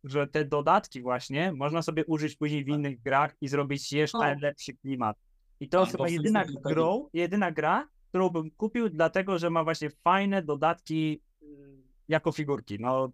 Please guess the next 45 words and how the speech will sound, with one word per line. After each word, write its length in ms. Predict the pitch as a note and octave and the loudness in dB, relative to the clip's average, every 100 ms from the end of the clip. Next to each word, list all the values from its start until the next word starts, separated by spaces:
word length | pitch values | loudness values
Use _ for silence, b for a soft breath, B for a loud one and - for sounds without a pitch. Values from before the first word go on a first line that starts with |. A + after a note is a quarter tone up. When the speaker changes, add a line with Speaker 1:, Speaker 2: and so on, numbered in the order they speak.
| _ | _
Speaker 3:
Tak, 280 | - D#3 _ _ | 0 0 _ _
tak, 220 | - F3 - | -2 -2 0
to 160 | B3 | -2
faktycznie, 500 | A#3+ B3 - C4+ A3+ | 0 -2 -2 -4 -2
bo 80 | F3+ | -2
to 100 | G3 | -2
można 300 | A3+ B3+ C4 | 0 0 0
wykorzystywać. 1000 | A#3 A3+ G#3+ G#3 G#3 B3+ A#3+ C4 D4 - - b b b b | -2 -2 -2 -2 -4 -4 2 2 2 -4 -20 b b b b
E, 140 | G#3 G#3+ | 0 2
bez 260 | G#3+ B3 | 0 -2
strachu 360 | - C#4+ D#4 D4+ | 0 2 2 2
można 300 | B3 B3 B3 | 0 0 0
też, 320 | A#3+ A#3 A3+ | 0 -2 0
e, 320 | A3 G3+ G3+ | 0 2 2
jakby 280 | G3 G3+ G3 | 0 -2 -2
dać 240 | F#3+ G3+ | 0 0
dzieciakom 560 | F#3 F3+ G3+ - D4+ C#4+ | -2 -2 0 0 0 0
do 120 | C#4 | 0
zabawy, 440 | C#4 C4+ C4+ C4+ C#4 C#4 D4 | 0 4 2 4 2 2 0
prawda? 500 | - A#3+ A#3+ A#3+ C4+ | 0 0 2 4 4
Bo 140 | C4+ G#3 | 2 -4
to 100 | G3+ | -2
też 220 | G#3 B3 | -2 0
tam 160 | C4+ C4 | -2 -2
w, 40 | G#3+ B3+ B3 A#3+ | -6 -6 -4 -4
w 60 | - | 2
domkach 440 | A#3+ B3+ C4+ C4 | 2 4 0 0
czy 140 | - B3+ | -2 -4
coś 380 | - C4 C4+ C4+ | 2 2 2 0
mo-, 200 | A#3 A3 | 0 2
można, 380 | A#3+ A#3 B3+ | 0 0 2
no 100 | C4+ | 0
bo 120 | C4 C4+ | 0 -4
wiesz, 160 | B3 | -2
jakieś 220 | A3 A3+ B3 | -2 -4 0
ropuchy 300 | A3+ A3 B3+ | -2 -2 -2
Speaker 2:
Tak. 200 | - G#3+ | -2 -2
Speaker 3:
czy 140 | A#3+ | 0
tam 180 | A3+ A3+ | 0 -2
potwora, 460 | A#3+ - A#3+ B3 | -6 0 2 4
no 100 | B3+ C#4+ | 2 -2
to 80 | |
nie 120 | G4+ C#5 | -4 2
bardzo, 380 | E4 G#3 F#3+ F3 | 4 2 0 0
nie? 120 | B3+ | 0